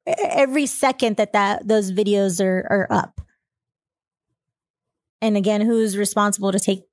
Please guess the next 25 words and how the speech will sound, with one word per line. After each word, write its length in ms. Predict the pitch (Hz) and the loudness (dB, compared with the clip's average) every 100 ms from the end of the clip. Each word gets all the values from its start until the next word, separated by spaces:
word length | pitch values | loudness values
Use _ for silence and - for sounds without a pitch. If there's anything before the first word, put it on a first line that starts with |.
| - | -2
take 160 | 202 | -2
it 80 | 185 | 2
down? 280 | 254 226 - _ _ _ - 349 - _ _ - - _ | 0 0 -8 _ _ _ -14 -14 -14 _ _ -14 -14 _
Um, 640 | - 226 214 208 196 202 - - - - - | -2 0 2 2 0 0 -4 -20 -20 -20 -16
so 640 | - 302 269 262 247 247 - _ _ _ _ _ _ _ _ _ _ _ _ | -4 0 2 2 0 -2 -6 _ _ _ _ _ _ _ _ _ _ _ _
the 180 | 233 262 | -4 2
other 260 | 311 359 349 | 2 2 -2
thing, 640 | - 214 190 190 196 202 _ _ _ _ _ _ _ _ _ - _ _ _ _ _ - | 0 0 2 2 0 -2 _ _ _ _ _ _ _ _ _ -20 _ _ _ _ _ -14
Pornhub 720 | - 302 311 320 277 233 196 | -2 0 0 0 0 0 -2
put 220 | - 254 226 | -6 -2 0
out 240 | 208 208 | 0 -2
a 100 | - | -2
report, 600 | 202 190 - 220 202 190 | -2 -2 -2 0 0 0
right, 180 | 208 202 | -2 -2
a 40 | 202 | -2
couple 220 | 202 208 | -2 0
years 280 | 190 196 190 | 0 0 0
ago, 360 | 190 190 208 - - - - - | 0 0 -2 -6 -16 -14 -14 -4
and 280 | 220 214 208 | -2 0 0
they 60 | |
were 100 | 220 | 0
very 240 | 208 262 320 | 2 2 0
boastful 640 | 214 214 226 - - 196 | 0 2 0 -2 -2 0
about 300 | 185 185 - | 2 2 0
it. 200 | - 381 | -2 -4